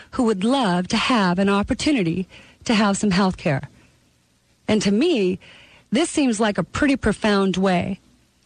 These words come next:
One of my dearest friends is a naturopathic phys-, physician here in Seattle, Washington. And about a year ago, her and I went out for a glass of wine and we discussed this.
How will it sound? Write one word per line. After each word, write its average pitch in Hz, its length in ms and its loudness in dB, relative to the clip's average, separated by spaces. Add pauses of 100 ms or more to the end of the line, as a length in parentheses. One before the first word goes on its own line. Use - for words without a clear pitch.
(640)
One 247 220 2
of 294 60 0
my 277 180 0
dearest 254 400 0
friends 247 440 0
is 202 160 -4
a 208 60 2
naturopathic 214 880 0 (100)
phys-, 185 380 -2
physician 196 500 0
here 196 260 0
in 196 120 0
Seattle, 175 420 0
Washington. 170 640 -2 (560)
And 247 100 2
about 302 220 0
a 285 60 0
year 330 260 2
ago, 220 260 0
her 220 140 0
and 262 140 2
I 233 100 2
went 214 160 2
out 214 180 0
for 220 120 0
a 190 60 2
glass 185 340 0
of 185 120 0
wine 226 300 2
and 180 80 2
we 196 100 0
discussed 247 540 -4
this. - 320 -8